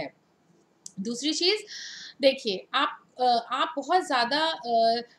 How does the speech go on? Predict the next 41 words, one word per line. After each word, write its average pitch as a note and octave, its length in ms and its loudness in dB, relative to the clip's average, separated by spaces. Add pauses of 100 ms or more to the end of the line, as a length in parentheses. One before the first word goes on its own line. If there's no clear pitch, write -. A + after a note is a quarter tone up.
अपने D#4+ 240 -2
दिमाग A#3+ 640 2
में F#4+ 180 -2
जो D#4 120 -4
है B3+ 280 4
वो C4+ 100 -2
completion D4 680 0
को D4+ 100 -8
लेकर A#3 380 -2
बहुत G#3 260 -2
ज़्यादा G#3+ 200 -4
चिंतित G#3 420 -6 (100)
थे B3+ 140 4
कि - 400 -6
मैं C#4 160 0
complete D4+ 580 -2
नहीं A3 220 -6
हूँ, B3+ 100 -8
कोई E4 220 -2
आए D4 260 2
और E4+ 160 2
वो C#4+ 120 -2
मुझे C#4 200 -2
complete B3 440 -6
करे। A#3 360 0 (160)
अब A#3 160 -2
कितनी E4+ 320 -8
अच्छी D4 240 -2
बात G#3 260 0
है B3 80 0
कि B3+ 120 -4
आपको A3+ 300 0
completion A#3+ 500 -8
की D4+ 120 -6
किसी D4+ 340 -8
के D#4 120 -4
लिए C#4+ 140 -2
भी D4+ 140 -6
ज़रूरत A3+ 500 -4
नहीं A#3 220 -2
है E4 160 2